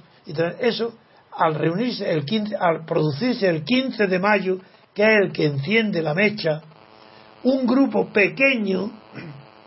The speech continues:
del qui-, procedente <clears throat> del quince de mayo, que es Podemos, se organiza en Podemos y la, y el aliado que tiene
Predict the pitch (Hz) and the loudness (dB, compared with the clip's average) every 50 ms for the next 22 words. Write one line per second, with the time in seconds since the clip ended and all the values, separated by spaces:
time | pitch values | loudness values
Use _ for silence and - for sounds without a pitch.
0 | - - - - - 139 135 143 139 139 139 180 214 208 214 - - - 185 - | -20 -20 -20 -18 -10 -6 -4 -4 -4 -4 -4 -4 -4 -6 -6 -10 -4 -2 0 0
1 | 175 135 143 160 175 220 247 220 - - - 135 131 - - - - - - - | 0 0 0 0 2 2 2 0 -2 -6 -10 -12 -14 -14 -18 -20 -20 -20 -20 -18
2 | - - - - 294 294 240 127 139 - _ _ _ _ _ _ _ _ _ _ | -12 -6 -2 0 0 0 0 -4 -10 -16 _ _ _ _ _ _ _ _ _ _
3 | _ - - - 165 147 143 139 135 156 202 196 185 185 196 196 202 190 190 175 | _ -20 -20 -14 -10 -10 -8 -8 -8 -6 -6 -6 -4 -2 0 0 2 2 2 2
4 | 151 151 151 - - - _ _ _ _ _ _ _ _ _ _ _ _ _ _ | 2 0 -2 -8 -12 -20 _ _ _ _ _ _ _ _ _ _ _ _ _ _
5 | _ _ _ _ _ _ - _ _ _ - - - 156 156 156 - - 151 156 | _ _ _ _ _ _ -20 _ _ _ -12 -4 0 0 0 0 0 0 2 4
6 | 170 156 135 131 135 135 - - _ _ _ _ _ - - 170 165 156 160 175 | 4 2 2 -2 -6 -8 -14 -20 _ _ _ _ _ -2 2 4 4 6 6 4
7 | 220 254 214 202 208 226 220 220 220 202 196 190 185 185 196 202 - _ _ _ | 4 2 0 0 -2 -2 -2 -4 -2 0 2 2 0 0 -6 -8 -12 _ _ _
8 | _ _ - - 170 160 165 170 - 220 226 214 196 180 170 165 160 156 156 170 | _ _ -8 -4 -2 -2 -2 -2 -2 -2 0 4 4 6 6 6 4 2 2 0
9 | 208 262 269 254 247 190 202 185 - 196 196 196 202 208 214 220 | 0 2 2 0 0 0 -2 -4 -2 -2 -2 -2 -2 -4 -8 -8